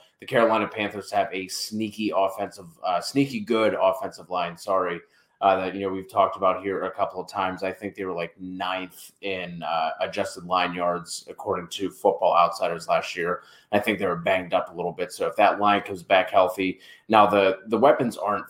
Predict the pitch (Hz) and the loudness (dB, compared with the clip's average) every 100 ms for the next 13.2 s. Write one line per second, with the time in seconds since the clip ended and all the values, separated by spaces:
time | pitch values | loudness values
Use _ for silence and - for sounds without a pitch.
0 | - 107 92 - 98 92 - 95 - 98 | -4 -2 -2 0 2 2 0 -10 0 0
1 | 95 90 92 92 - 98 101 113 120 107 | 0 -6 -8 -10 -6 -2 0 0 0 -2
2 | - 104 95 - 113 98 - - 104 101 | 0 0 -2 -4 -2 -2 -4 2 2 2
3 | 87 - 101 101 90 87 90 92 92 95 | -6 -6 -6 -6 -12 -6 -4 -4 -4 -6
4 | 90 85 _ _ _ - 92 87 85 - | -6 -10 _ _ _ 2 4 6 2 -2
5 | 101 92 85 _ _ 104 104 104 98 95 | -4 -4 -8 _ _ -4 0 0 0 -2
6 | 107 98 95 98 98 95 92 90 95 92 | -4 -4 -4 0 0 -2 -8 -8 -8 -4
7 | 92 92 92 92 - - 98 92 92 95 | -2 0 0 -4 -6 -6 0 0 0 -2
8 | 95 95 95 90 - - 107 98 95 90 | -2 0 -2 -4 -14 -4 4 6 6 2
9 | 90 90 101 90 98 87 - 101 90 82 | -4 -4 -6 -4 -2 -4 -2 -2 -2 -2
10 | 104 95 87 87 87 101 90 85 87 85 | 2 2 4 2 2 -4 -8 -12 -14 -8
11 | 98 90 87 - 92 92 90 85 95 - | 0 0 0 -8 -6 -4 -6 -8 -14 -10
12 | 92 - 90 90 - 98 85 - 90 87 | -10 -4 -4 -4 -6 -10 -12 -4 0 2
13 | 87 | 2